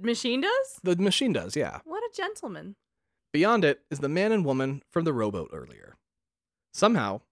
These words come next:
Speaker 2: they're here in Colombia.
Speaker 1: They get around.
Speaker 2: The man is wearing a chalkboard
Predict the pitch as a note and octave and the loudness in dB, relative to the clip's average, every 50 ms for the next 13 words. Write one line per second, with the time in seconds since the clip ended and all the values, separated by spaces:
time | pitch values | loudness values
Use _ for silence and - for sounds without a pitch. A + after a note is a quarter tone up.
0 | _ _ _ _ A2+ C#3+ E3 - - A2 G2+ G#2 A#2 - - A2+ A2+ B2+ C#3 A2 | _ _ _ _ -2 -2 -2 -2 -4 -4 -4 -4 -4 -6 -6 -6 -6 -6 -6 -8
1 | D2+ - - - _ _ _ _ E4+ G#4+ F4+ D4+ A3+ G3 E3+ D#3+ D#3 D#3 D#3+ D#3+ | -12 -14 -16 -20 _ _ _ _ -2 0 2 2 2 2 2 0 0 0 0 -2
2 | E3 F3 F3 - _ _ _ _ _ _ _ _ _ _ _ _ _ _ _ _ | -2 -6 -8 -12 _ _ _ _ _ _ _ _ _ _ _ _ _ _ _ _
3 | _ _ _ - D#3+ E3 G3+ A3+ B3+ B3 F3+ E3 D#3+ D#3+ D#3+ D#3+ D#3+ B2+ C3 B2 | _ _ _ -2 2 2 4 4 4 2 4 4 4 4 4 2 0 -2 -2 -2
4 | B2 A#2+ - - C3+ C3 C3 - _ E2+ F2 - C#2 | -2 -2 -2 -2 -2 -4 -4 -4 _ -8 -8 -8 -10